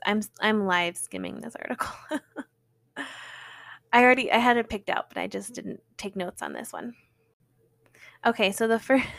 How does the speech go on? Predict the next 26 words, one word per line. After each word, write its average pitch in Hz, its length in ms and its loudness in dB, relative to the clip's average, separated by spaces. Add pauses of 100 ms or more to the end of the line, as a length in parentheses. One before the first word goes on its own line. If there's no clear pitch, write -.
(220)
<laughs> - 380 -6
the 240 160 0
first 294 320 2
point 220 380 -2 (360)
in 226 120 -2
this 226 200 0
article 202 520 -2
is 220 240 0
that, 185 380 4 (500)
yes, 208 720 2 (140)
fruits 226 320 2
and 214 120 2
vegetables 190 720 0 (120)
probably 196 500 2
do 180 300 -2
have 175 440 0 (140)
less 190 500 -2 (160)
greenhouse 190 440 -4
gas 190 260 -2
emissions, 254 720 0
probably 208 360 2
better 190 360 -4
for 190 80 -8
the 185 100 -6
environment, 196 680 2 (480)
but 247 560 8